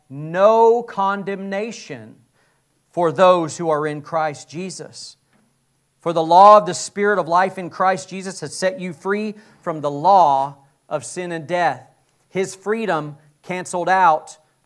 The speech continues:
the sin and debt that you owe. Do you understand? "And there is no more condemnation." No condemnation whatsoever. That's why you don't have to be confused about whether or not the tr-, the church is going to have to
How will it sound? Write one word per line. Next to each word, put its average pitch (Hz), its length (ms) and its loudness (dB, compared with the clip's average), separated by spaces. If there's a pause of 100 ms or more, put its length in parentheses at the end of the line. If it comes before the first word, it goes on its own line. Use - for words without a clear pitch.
the 147 100 -8
sin 190 300 -8
and 160 160 -10
debt 165 320 -4
that 139 220 -12
you 165 180 -6
owe. 135 320 -2
Do 123 60 -12
you 156 80 -6
understand? 185 720 -8 (220)
"And 175 180 -2
there 196 180 2
is 135 160 -6
no 202 580 6
more 196 520 0
condemnation." 180 880 -2
No 247 300 6
condemnation 208 840 -2 (240)
whatsoever. 208 720 4
That's 175 280 2
why 208 220 6
you 214 140 -4
don't 220 220 0
have 214 220 -2
to 220 60 -6
be 226 140 -8
confused 226 540 -10
about 196 260 0
whether 185 220 -2
or 208 60 -8
not 208 180 -2
the 190 80 -14
tr-, 214 320 -8
the 170 160 -8
church 214 420 -6 (260)
is 180 160 -8
going 196 260 -2
to 208 100 -4
have 190 300 -2
to 196 200 -4